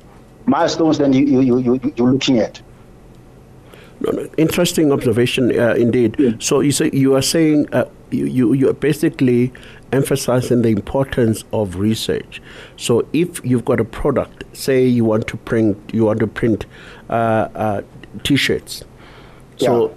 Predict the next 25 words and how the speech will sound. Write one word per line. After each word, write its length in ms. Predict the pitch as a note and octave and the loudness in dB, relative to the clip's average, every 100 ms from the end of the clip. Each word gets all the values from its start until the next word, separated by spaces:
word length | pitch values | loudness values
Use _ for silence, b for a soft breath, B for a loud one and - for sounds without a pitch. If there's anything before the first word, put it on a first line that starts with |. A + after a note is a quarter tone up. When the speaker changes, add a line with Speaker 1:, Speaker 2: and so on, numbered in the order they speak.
| - | -2
Speaker 1:
Yeah. 100 | A2+ | 0
Speaker 2:
uh, 20 | |
you, 160 | A2 C3 B2+ | 2 2 2
you 140 | A#2+ | 2
know, 80 | A2 | 2
you 100 | A#2 | 4
know, 80 | A2 | 2
you 240 | - A#2 | 2 0
know, 60 | A#2 | 0
you're 140 | A#2 | 2
in 60 | A2+ | 2
that 160 | B2+ | 0
particular 400 | C3+ A2+ G#2+ G#2+ | -2 -2 -2 -2
space. 440 | - - F#2+ E2 F#2+ | -2 -4 -4 -4 -2
You 180 | A2+ | 0
need 180 | C3+ C#3 | 2 0
to 80 | C3+ | 0
go 260 | G#2 G#2+ - | 0 0 0
and 260 | A#2 G#2+ G#2+ B - - - | 0 -2 -4 B -20 -20 -2
do 200 | B2+ C3 | 0 2
a 60 | B2+ | 0
thorough 320 | - C#3 C3+ A#2+ | 0 2 2 2
research 340 | A#2+ - A2+ | 0 0 0
as 140 | A2 - | 0 -2
to 140 | G#2 | -4